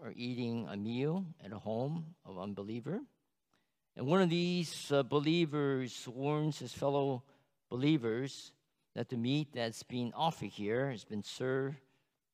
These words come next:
uh, to idols. Therefore, the stronger believer,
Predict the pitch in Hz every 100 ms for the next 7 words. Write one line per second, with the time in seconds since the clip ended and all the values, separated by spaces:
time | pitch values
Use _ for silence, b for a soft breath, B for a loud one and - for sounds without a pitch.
0 | _ _ - 98 98 - 90 120 139 110
1 | 85 - - - _ _ _ _ _ _
2 | _ _ _ _ _ _ _ _ _ -
3 | _ _ _ 110 113 - 113 110 120 160
4 | 147 - - 98 - - - 143 135 147
5 | 151 151 - 85 90 120 160 - 92 87
6 | 87 87 92 135